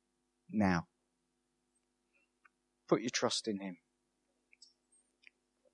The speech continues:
And trust him for the future. Let's pray. Father, we thank you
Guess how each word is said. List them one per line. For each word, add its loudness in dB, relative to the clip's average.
And -4
trust 4
him 0
for 0
the -4
future. -8
Let's -4
pray. 0
Father, 12
we 12
thank 12
you 6